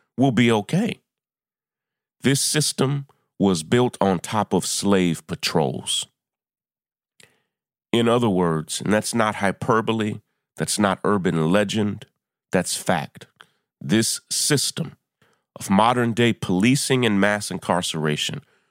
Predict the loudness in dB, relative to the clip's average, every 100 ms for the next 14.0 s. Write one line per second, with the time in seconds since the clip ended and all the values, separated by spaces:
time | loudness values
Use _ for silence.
0 | -20 -18 -4 2 4 2 0 0 0 0
1 | -2 0 0 0 0 0 0 0 -2 -4
2 | -4 -4 -6 -8 _ _ _ _ -2 2
3 | 2 4 2 4 2 0 -2 -2 -4 -4
4 | -4 -8 _ _ _ _ _ _ _ _
5 | _ _ _ -2 2 2 2 2 0 0
6 | 0 0 0 0 0 -2 -4 -6 -12 _
7 | _ _ _ _ -2 0 2 2 0 0
8 | 2 2 2 2 2 0 -4 _ _ _
9 | -6 2 4 2 0 -2 2 2 2 -2
10 | -6 -2 0 2 0 0 0 2 0 _
11 | _ _ 0 0 0 0 2 2 0 0
12 | -2 -2 0 -2 -2 -2 -2 -2 -4 -8
13 | -4 -2 0 -4 -4 -4 -2 -6 -8